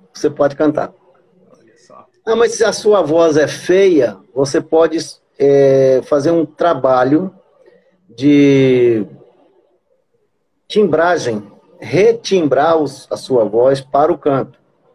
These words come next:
Speaker 1: É, se você é desafinado, você afina. Existem técnicas de afinação." Então,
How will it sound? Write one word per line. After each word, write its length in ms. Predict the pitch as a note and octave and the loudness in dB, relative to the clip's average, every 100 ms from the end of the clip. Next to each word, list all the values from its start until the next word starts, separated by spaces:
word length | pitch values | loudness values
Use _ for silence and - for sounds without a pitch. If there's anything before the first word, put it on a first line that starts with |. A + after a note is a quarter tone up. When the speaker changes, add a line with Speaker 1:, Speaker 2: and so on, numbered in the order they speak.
| _ _ _ _ _ _ _ | _ _ _ _ _ _ _
Speaker 1:
É, 720 | A#2 C3 C3 B2+ B2 A#2+ A#2+ | 0 2 2 2 2 0 -2
se 140 | A2+ F#3 | -2 0
você 320 | G3+ G3 F#3 | 0 0 0
é 60 | F3 | 0
desafinado, 720 | C#3+ F3 E3+ G#3 F#3 F3+ F#3 | -2 -2 0 0 0 0 0
você 240 | G#3 - | -2 0
afina. 440 | G3+ - D#3 A2+ - _ _ _ _ - D#2+ - - | -2 -2 -4 -4 -10 _ _ _ _ -20 -20 -20 -20
Existem 480 | G#2+ G#2+ B2+ C#3+ C#3+ | -12 -8 -8 -6 -8
técnicas 1040 | - C3+ C3+ C#3+ D#3 D#3 D3 D3+ - - | -2 -2 0 0 -2 -2 -6 -6 -14 -6
de 80 | C3 | -6
afinação." 720 | A#2 C3 C3+ C3+ C#3 D3 D#3+ - _ _ _ | -4 -4 -4 -4 -2 -2 -4 -10 _ _ _
Então, 480 | - C3+ E3 F3 F3+ | -10 -6 -2 -2 -4